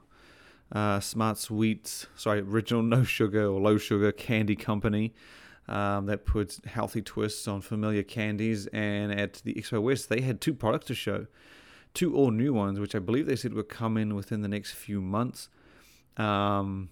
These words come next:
there was caramels and, uh, Jolly Gems. And so caramels was, is basically the classic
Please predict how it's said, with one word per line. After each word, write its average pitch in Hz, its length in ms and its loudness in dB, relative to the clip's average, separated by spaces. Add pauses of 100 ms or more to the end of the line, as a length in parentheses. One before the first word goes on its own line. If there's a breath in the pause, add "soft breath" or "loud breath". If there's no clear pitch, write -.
(160)
there 107 180 6
was 101 580 2
caramels 127 800 0 (120)
and, 98 640 0 (120)
uh, 95 420 0 (680)
Jolly 101 400 2
Gems. 104 520 -2
And 104 100 -8
so 107 160 0
caramels 117 580 2
was, 101 600 0
is 104 100 -6
basically 110 400 2
the 101 80 4
classic - 560 -4